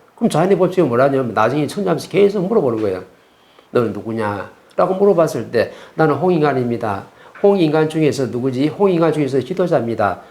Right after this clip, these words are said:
그럼 지구촌에 있는 전부 다 팔십억 인구를 갖다 전부 다 내가 바르게 이끌어줘야 되는 사람인데 내가 지금 주인공인데 이 주인공들이 말하는 게 행동하는 게 사람들한테 전부 다 이상하게 가-, 줄임말 해가지고 사람 헷갈리게 만들어버리면 이 사람이 어떻게 지도자가 될 수 있겠냐라고 가르쳐주는 거예요.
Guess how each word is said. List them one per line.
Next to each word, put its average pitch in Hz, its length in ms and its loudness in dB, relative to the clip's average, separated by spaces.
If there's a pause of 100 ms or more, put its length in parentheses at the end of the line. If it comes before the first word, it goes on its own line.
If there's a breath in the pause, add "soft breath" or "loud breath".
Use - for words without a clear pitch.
(140 loud breath)
그럼 - 180 0
지구촌에 180 360 2
있는 160 140 4
전부 156 220 0
다 147 160 2
팔십억 185 400 -2
인구를 147 220 0
갖다 135 180 0
전부 139 240 -4
다 131 140 0
내가 117 260 0
바르게 160 360 -2
이끌어줘야 156 400 -2
되는 147 180 -2
사람인데 117 720 0 (240 loud breath)
내가 143 280 2
지금 170 180 -2
주인공인데 151 640 2
이 170 220 -2
주인공들이 143 920 0 (880)
말하는 139 500 2
게 120 140 2
행동하는 135 540 2
게 120 240 2
사람들한테 131 540 0
전부 120 280 -2
다 123 120 2
이상하게 156 580 -4
가-, 139 200 -4
줄임말 165 420 0
해가지고 110 400 -2
사람 139 280 0
헷갈리게 165 420 -2
만들어버리면 110 800 -4
이 170 40 -8
사람이 170 320 0
어떻게 165 280 -4
지도자가 151 400 -2
될 127 100 -4
수 123 120 -10
있겠냐라고 110 1080 -4
가르쳐주는 165 520 2
거예요. 98 240 -2